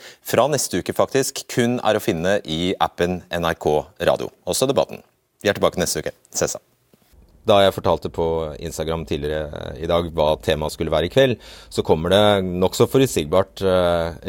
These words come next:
reaksjoner som går på at, eh, det er ikke alvorlig nok,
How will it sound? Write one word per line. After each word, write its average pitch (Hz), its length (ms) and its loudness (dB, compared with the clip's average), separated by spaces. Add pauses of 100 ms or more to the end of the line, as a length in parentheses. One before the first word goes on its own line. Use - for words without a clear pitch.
reaksjoner 87 480 -2
som 78 640 -6
går 76 240 -2
på 76 140 4
at, - 160 -12
eh, 76 180 -2
det 78 80 -2
er 76 80 0
ikke - 220 -4
alvorlig 92 420 2
nok, 92 240 0